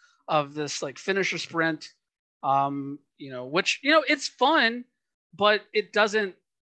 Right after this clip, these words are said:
it doesn't reach the heights that, that you need it to. Um, and, uh, not to mention, like, just kind of some of the oddities around, like, the ending of the match, with, like, the, the spear to the back and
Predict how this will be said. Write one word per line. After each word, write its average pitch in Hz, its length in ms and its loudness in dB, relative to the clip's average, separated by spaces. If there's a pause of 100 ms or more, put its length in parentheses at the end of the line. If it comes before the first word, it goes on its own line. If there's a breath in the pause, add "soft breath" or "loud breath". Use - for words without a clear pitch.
(1080)
it 175 120 -10
doesn't 214 340 -2
reach 190 220 -10
the - 80 -14
heights - 640 -2
that, 139 280 0
that 139 140 -10
you 143 220 -10
need 185 200 -6
it 147 140 -10
to. 120 340 -18 (260)
Um, 135 460 0
and, 170 300 2
uh, 202 60 0
not 196 200 2
to 208 60 0
mention, 208 320 0
like, 175 180 2 (320 soft breath)
just - 220 -2
kind 349 140 2
of 269 100 2
some 294 120 0
of 277 60 0
the 208 140 2
oddities 196 480 4
around, 170 380 0
like, 156 180 -6
the 143 160 -20
ending 208 280 -6
of 208 80 -6
the 202 60 -6
match, 190 680 2
with, 147 120 -10
like, 139 220 -6
the, 131 280 -8
the 127 80 -16
spear 180 420 -4
to 175 60 -2
the 170 100 -2
back 160 520 2
and 127 200 -20